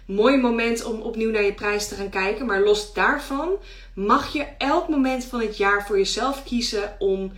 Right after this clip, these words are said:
je prijzen te veranderen. Of misschien wil je wel van je uurtje factuurtje af en wil je meer in pakketten gaan werken.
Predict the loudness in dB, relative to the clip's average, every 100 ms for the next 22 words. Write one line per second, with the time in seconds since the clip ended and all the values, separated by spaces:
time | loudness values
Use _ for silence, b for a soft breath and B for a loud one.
0 | B B -6 -4 -2 2 2 2 -2 -2
1 | -6 -8 -8 -8 -10 -12 -14 -20 -20 -20
2 | -20 -12 -4 -2 0 2 4 4 2 -2
3 | -2 -2 -2 -6 -6 -10 -4 -2 -2 -2
4 | -4 -4 -4 0 2 2 -2 -4 -6 -8
5 | -8 -8 -10 -8 -8 -8 -12 -16